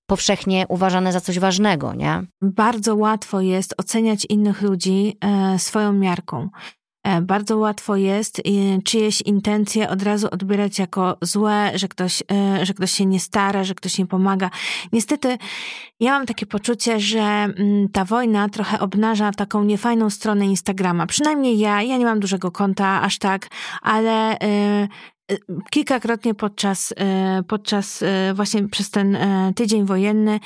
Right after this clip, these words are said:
Speaker 2: miałam takie poczucie, że już mam dosyć tego Instagrama, właśnie ze względu na to,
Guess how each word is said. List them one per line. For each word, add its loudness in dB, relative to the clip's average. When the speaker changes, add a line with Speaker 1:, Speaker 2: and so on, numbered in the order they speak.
Speaker 2:
miałam 2
takie -4
poczucie, -2
że 0
już -2
mam 2
dosyć -2
tego 0
Instagrama, 0
właśnie 0
ze 2
względu 0
na 2
to, -2